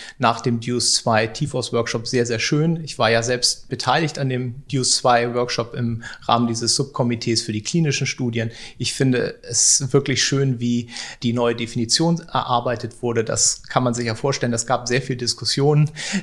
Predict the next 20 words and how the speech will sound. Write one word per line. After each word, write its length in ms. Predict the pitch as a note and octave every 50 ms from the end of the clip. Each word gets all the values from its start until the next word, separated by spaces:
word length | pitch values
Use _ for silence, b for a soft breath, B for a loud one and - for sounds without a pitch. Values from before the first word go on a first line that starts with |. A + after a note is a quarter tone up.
| - -
ähm, 240 | A#2 A#2 A#2 A#2+
aber 220 | A2+ A#2 A#2 A#2+ A#2+
ich 120 | A#2 -
finde, 180 | - C#3+ B2+ A#2+
das 100 | A2+ -
Ergebnis 480 | C#3 B2 - B2+ C3 C3 C3+ A#2 -
ist 160 | A#2 A2+ - -
sehr, 140 | B2 A2
sehr 140 | G#2 G#2+ G#2+
gut 220 | - E3 E3+ - -
geworden, 440 | C3+ G#2+ - A#2+ A#2+ A#2+ A#2+ A#2+
auch 220 | - A2 A#2 - B2
in 80 | A#2
Abgrenzung 840 | - B2 A#2+ - - - - B2+ A#2 A#2+ A#2+ - B2 A#2 A#2 A#2 A2+ - -
zu 420 | - - - A2+ A2 A2 A2 G#2+ B B B B -
anderen 680 | - C#3 D3 D#3+ C#3+ C3 C3+ B2+ B2+ B2+ B2 - - -
Augenoberflächenerkrankungen. 1500 | A#2+ A#2+ A#2 A#2 - B2 A#2 A#2 A#2 - - A2 G#2 - A#2+ A2 G#2+ A2 - - A2 A2 A2+ - A2 G#2 G#2+ A2 G#2+ - _ _ _ B B B B D3+ B -
Und 300 | - B2+ A#2+ A#2 A#2 B B B B B B -
für 200 | - - C#3 B2
mich 440 | C3 D#3 E3 D#3+ - - - -